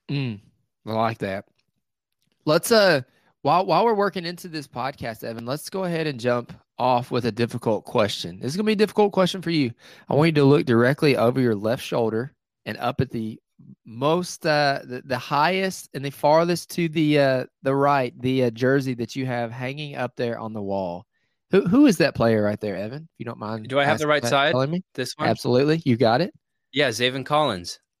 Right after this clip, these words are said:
Speaker 1: Is Zaven Collins a good sell right now, Evan Ronda?
Speaker 2: Yes. Um, I, there are two reasons why. The first is the, the broader umbrella reason, which is the dynasty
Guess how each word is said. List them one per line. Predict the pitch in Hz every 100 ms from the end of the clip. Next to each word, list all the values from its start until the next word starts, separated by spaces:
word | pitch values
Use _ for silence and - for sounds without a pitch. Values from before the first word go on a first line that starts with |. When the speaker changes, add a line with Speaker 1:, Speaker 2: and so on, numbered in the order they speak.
| _ _ _ _ _ -
Speaker 1:
Is | 120
Zaven | 143 175 196
Collins | - 143 147 139 -
a | 113
good | 120 117
sell | - 107 101
right | 101 101
now, | 101 98 98
Evan | 104 98 95
Ronda? | 95 98 95 98 _ _ _ _ _ _ _ _ -
Speaker 2:
Yes. | 139 151 98 - - _ _ _
Um, | 156 151 123 101 - _ _ _ _ _
I, | 135 143 - -
there | 151
are | 151
two | - 233
reasons | 185 165 139 120
why. | 107 87 87 - _ _ _ _ _ 127
The | 131
first | - 175 170 170
is | 139 117
the, | 135 127 117 107 -
the | 120
broader | 107 107 117 123 120
umbrella | 113 110 113 110
reason, | 107 104 98 107
which | 101 -
is | 110 90
the | 104 98 95 92
dynasty | 113 110 113 - 117 107 104